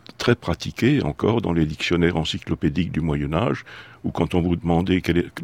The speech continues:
sous l'entrée justice, on avait une, une liste, ben, peu importe qu'elle fût complète ou non, de tout ce qui était traité par la, la justice. Voilà. Donc c'est une manière de, d'opérer qui est typiquement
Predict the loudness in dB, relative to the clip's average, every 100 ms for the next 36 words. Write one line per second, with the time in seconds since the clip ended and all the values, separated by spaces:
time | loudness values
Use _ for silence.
0 | -4 2 4 2 2 0 0 -2 0 0
1 | 0 -4 -6 -16 -20 -4 0 2 2 2
2 | 2 0 0 -2 -4 -6 -4 0 2 4
3 | 2 0 -6 -8 -18 -18 -18 -2 0 0
4 | -4 -10 -14 -2 4 4 6 2 4 0
5 | 2 -2 -2 0 0 0 0 2 0 -2
6 | -16 -20 -6 -2 0 0 0 -2 -4 -2
7 | -2 0 0 0 -2 0 0 0 -4 -4
8 | -6 -6 -2 -2 -2 -4 -4 -6 -6 -6
9 | -8 -10 -20 -16 0 2 2 -2 -18 -10
10 | -2 0 0 0 0 2 2 2 2 2
11 | 0 -4 2 2 4 2 2 0 -4 _
12 | -4 -2 -2 -2 -4 -2 -2 -2